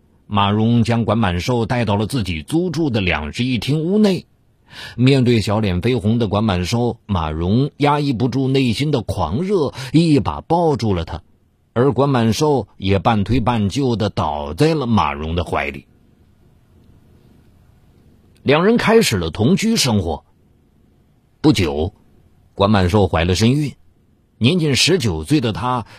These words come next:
从来没想过自己要生孩子，当妈妈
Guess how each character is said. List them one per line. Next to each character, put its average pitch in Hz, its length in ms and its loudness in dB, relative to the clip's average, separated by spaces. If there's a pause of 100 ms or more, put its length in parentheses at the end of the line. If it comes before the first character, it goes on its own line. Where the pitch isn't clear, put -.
(120)
从 175 380 0
来 214 140 0
没 170 180 -2
想 92 280 -4
过 117 120 -2
自 214 220 -4
己 87 160 -6
要 85 160 -2
生 185 240 -2
孩 98 240 -4
子， 127 160 -6
当 151 220 -4
妈 180 360 0
妈 180 220 0